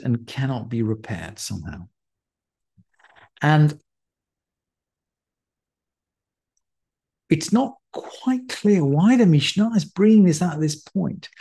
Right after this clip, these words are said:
but the Mishnah is now gonna go on to talk about Torah study and about perhaps types of Torah study that, that perhaps some Talmidei Chachamim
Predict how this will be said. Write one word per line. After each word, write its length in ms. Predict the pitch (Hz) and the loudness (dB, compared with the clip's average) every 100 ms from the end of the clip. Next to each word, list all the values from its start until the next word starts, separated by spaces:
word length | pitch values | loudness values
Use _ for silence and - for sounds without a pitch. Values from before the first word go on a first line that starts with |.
| - _ - | -20 _ -2
but 200 | 160 160 | 0 4
the 80 | |
Mishnah 340 | 170 175 214 277 | 4 4 2 0
is 160 | 262 | 0
now 140 | 220 196 | 2 2
gonna 180 | 175 160 | 2 2
go 280 | 165 165 | 2 2
on 460 | 208 240 151 143 - _ _ | 2 -2 -4 -6 -10 _ _
to 140 | - 151 | -12 -10
talk 480 | - 233 247 233 - | -8 -4 -4 -4 -10
about 540 | 147 175 185 190 - | -8 -4 -4 -4 -10
Torah 480 | - 165 160 180 170 | -10 -4 -2 -2 -4
study 560 | 151 - 180 151 117 98 | -6 -6 -6 -6 -6 -6
and 120 | 151 | -6
about 380 | 160 196 185 - _ _ _ | -4 -4 -6 -10 _ _ _
perhaps 360 | 151 220 208 - | -4 -4 -6 -12
types 580 | - - - 285 254 - | -14 -14 -10 -10 -8 -6
of 140 | 165 | -6
Torah 340 | - 151 147 127 | -2 -2 0 -2
study 520 | - 139 120 175 220 - _ 160 | -4 -6 -4 -6 -8 -16 _ -4
that, 140 | 165 165 _ _ _ _ - | -4 -6 _ _ _ _ -6
that 140 | 165 - _ _ _ _ | -6 -8 _ _ _ _
perhaps 380 | - 165 247 - | 0 0 0 -2
some 380 | - 214 233 226 | -2 0 2 2
Talmidei 720 | - - 214 185 175 202 214 | 0 0 2 2 0 -2 -4
Chachamim 640 | 175 147 175 180 220 208 | -6 -8 -4 -2 -2 -4